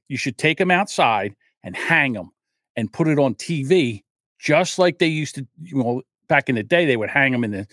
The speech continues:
town square. So everybody in town would come see it and they go, "You know what? That looks horrible. I don't think I'm gonna do what he did." It's a deterrent. The death penalty for doing something like that is a deterrent.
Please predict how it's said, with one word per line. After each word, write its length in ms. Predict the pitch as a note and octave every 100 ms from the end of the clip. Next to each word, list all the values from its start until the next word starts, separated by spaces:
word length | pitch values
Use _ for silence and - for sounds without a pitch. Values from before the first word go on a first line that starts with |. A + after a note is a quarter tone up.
| - - _
town 220 | D3 A#2
square. 380 | - - F#3 C3
So 140 | -
everybody 300 | B2 B2 C3+
in 100 | A2+
town 260 | G2 D#3+ D#3
would 80 | -
come 180 | A2+ G#2
see 180 | -
it 40 | D#3+
and 80 | A#2+
they 60 |
go, 180 | G#2+ G#2+ - - -
"You 100 | A#2
know 120 | C3+ F3+
what? 300 | G#3 A#3 - _ _ _ _ _ _ G2
That 300 | D3 A#3 E3
looks 200 | D3 -
horrible. 560 | E3+ F#3+ C#3+ A#2 A#2 - _ _ _ -
I 140 | F#3+
don't 160 | G3+ F3+
think 220 | F#3 D#3+
I'm 120 | D3+
gonna 180 | C#3+ C#3
do 160 | A#2+
what 120 | B2+ A2
he 240 | - A#2+
did." 300 | A2 F2+ - _ _ _ _ _
It's 200 | C#3 -
a 60 | C3
deterrent. 600 | B2+ - - C#3 F#2 - _ _ _ _ _ _ _ _ _ - -
The 120 | A#2
death 400 | G#2+ - F3 G#3
penalty 580 | - G#3 F#3+ F#3 F3+ F3
for 180 | D3+ D3+
doing 380 | G#2+ C#3+ D3 D3+
something 400 | - D3 C#3+ C3
like 220 | C3 A#2
that 220 | B2+ B2
is 140 | A#2+ A2
a 40 |
deterrent. 500 | G2+ G#2 - G#2+ -